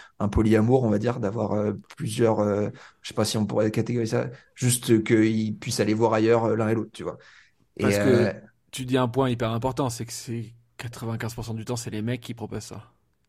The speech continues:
Speaker 1: Ouais. Parce que c'est peut-être parce que c'est plus accepté quand on a un mec de le proposer qu'en a une femme.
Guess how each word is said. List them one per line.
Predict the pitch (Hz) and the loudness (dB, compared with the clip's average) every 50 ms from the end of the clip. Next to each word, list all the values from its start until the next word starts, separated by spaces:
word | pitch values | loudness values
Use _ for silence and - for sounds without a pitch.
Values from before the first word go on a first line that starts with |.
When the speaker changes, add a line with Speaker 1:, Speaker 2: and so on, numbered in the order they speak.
| _ _ - | _ _ 2
Speaker 1:
Ouais. | 143 147 104 - - - _ _ _ _ _ _ _ _ _ _ _ _ _ _ | 2 2 2 0 -4 -12 _ _ _ _ _ _ _ _ _ _ _ _ _ _
Parce | 131 120 123 | 4 4 6
que | - 139 | 4 4
c'est | 123 - 123 - | 4 4 2 4
peut-être | - 147 135 131 - | 4 4 4 6 4
parce | 127 123 | 2 0
que | - 127 | 2 0
c'est | - 127 | -2 -2
plus | 117 131 127 127 | 0 2 4 4
accepté | 123 123 - 127 110 - 139 - | 4 4 4 0 0 0 -2 0
quand | 131 123 117 | 0 2 2
on | |
a | 120 | 2
un | 120 120 | 2 2
mec | 123 123 120 | 2 2 2
de | 120 | 0
le | 110 | 0
proposer | - 127 - 127 120 117 131 127 | -2 -4 -4 -4 -4 -4 -4 -4
qu'en | 120 113 107 | -2 -2 0
a | 107 | 0
une | 107 113 113 | -2 -2 2
femme. | - 151 127 117 110 | 2 2 2 2 0